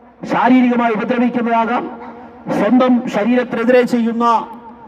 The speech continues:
അധാർമികമായ ലൈംഗിക പാപങ്ങളാകാം. ഇതൊക്കെ മനുഷ്യന്റെ ശരീരത്തിനകത്ത് വെളിപ്പെടുന്നതാണ്. എന്നാൽ അതിനപ്പുറത്തേക്ക് മനുഷ്യന് ഒരു പ്രാണനുണ്ട് എന്ന് വേദപുസ്തകം പറയുന്നു. ദേഹി എന്നും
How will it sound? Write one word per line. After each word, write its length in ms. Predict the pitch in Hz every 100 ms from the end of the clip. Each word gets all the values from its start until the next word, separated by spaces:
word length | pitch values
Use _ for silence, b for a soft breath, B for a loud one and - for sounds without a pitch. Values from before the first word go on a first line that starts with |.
| - - - - - - - - - - - -
അധാർമികമായ 960 | 165 226 262 247 269 254 247 240 240 240 240 202 - - - - - - - - - -
ലൈംഗിക 460 | 175 233 247 254 247
പാപങ്ങളാകാം. 760 | 247 233 247 247 233 226 240 - - - - -
ഇതൊക്കെ 680 | 196 277 269 277 208 220 -
മനുഷ്യന്റെ 420 | 185 226 247 226
ശരീരത്തിനകത്ത് 760 | 214 202 226 240 240 226 208 202
വെളിപ്പെടുന്നതാണ്. 680 | 202 185 185 151 120 95 85 - - - - - - - - 240
എന്നാൽ 200 | 320 302
അതിനപ്പുറത്തേക്ക് 1040 | 277 330 302 302 285 302 302 277 - 208 196 - - - - - - - - - -
മനുഷ്യന് 480 | 240 302 254 302
ഒരു 360 | 302 285 285 -
പ്രാണനുണ്ട് 680 | 233 247 285 320 302 269 269
എന്ന് 300 | 277 254 254
വേദപുസ്തകം 600 | 247 240 240 - 226 214
പറയുന്നു. 560 | 190 165 117 - - 156
ദേഹി 480 | 208 233 196 240
എന്നും 220 | 220 214